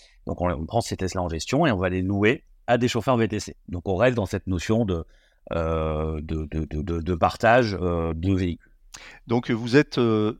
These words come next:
Speaker 2: tiers de confiance, c'est une espèce de plateforme,
Speaker 1: Exactement.
Speaker 2: une espèce de plateforme où moi, par exemple, en tant que particulier et possesseur de Tesla, je peux m'inscrire, inscrire ma voiture et la mettre à disposition de, de chauffeurs V T C pour qu'ils l'utilisent à des fins professionnelles.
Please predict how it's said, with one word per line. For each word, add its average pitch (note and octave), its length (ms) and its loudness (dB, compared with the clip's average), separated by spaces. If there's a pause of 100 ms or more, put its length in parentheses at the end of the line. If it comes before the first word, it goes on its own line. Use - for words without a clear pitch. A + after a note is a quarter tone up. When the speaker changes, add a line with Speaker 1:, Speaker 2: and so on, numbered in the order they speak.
(500)
Speaker 2:
tiers C#3+ 280 6
de C3+ 80 0
confiance, A#2+ 580 -4
c'est - 200 -8
une G#2+ 160 -4
espèce A2 320 2
de G#2 80 -2
plateforme, G2+ 440 6
Speaker 1:
Exactement. B2 320 4
Speaker 2:
une A2+ 100 0
espèce A2 240 -4
de G#2 60 -10
plateforme D3+ 460 4 (380)
où C3+ 80 -2
moi, D3 280 10
par C3+ 140 8
exemple, B2 260 2
en A2 40 0
tant B2 180 -2
que - 120 -6
particulier B2 720 0
et A#2+ 60 2
possesseur A#2 440 -4
de G#2 80 -4
Tesla, D3 380 -2
je B2 140 -6
peux G#2+ 300 -4 (400)
m'inscrire, F#3 680 4
inscrire D3 380 2
ma C#3 100 2
voiture D#3 520 -2 (120)
et C#3 220 4
la A#2+ 140 6
mettre C3+ 240 2
à B2+ 40 6
disposition B2 520 -6
de, G#2+ 340 -2
de G2 100 -8
chauffeurs - 360 -2
V A#2+ 120 -2
T A2+ 120 -10
C E3+ 180 -6
pour B2 140 -10
qu'ils G#2+ 160 -12
l'utilisent A#2 380 -4
à A#2+ 40 2
des - 100 0
fins C3+ 160 -4
professionnelles. G#2+ 560 -6